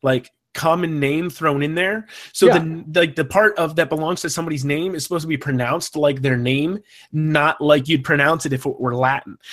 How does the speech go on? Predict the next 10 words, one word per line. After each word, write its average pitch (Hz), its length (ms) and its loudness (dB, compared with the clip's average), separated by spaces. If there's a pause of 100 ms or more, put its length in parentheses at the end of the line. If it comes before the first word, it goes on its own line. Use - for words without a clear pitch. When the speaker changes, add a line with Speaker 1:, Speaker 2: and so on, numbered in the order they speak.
(120)
Speaker 1:
So - 120 -4
you 180 100 -2
kinda 196 220 2
have 170 220 0
to, 156 140 -4 (320)
you 170 120 -4
know, 131 180 -2 (200)
throw 190 360 4
in 170 140 0
the, 135 420 -2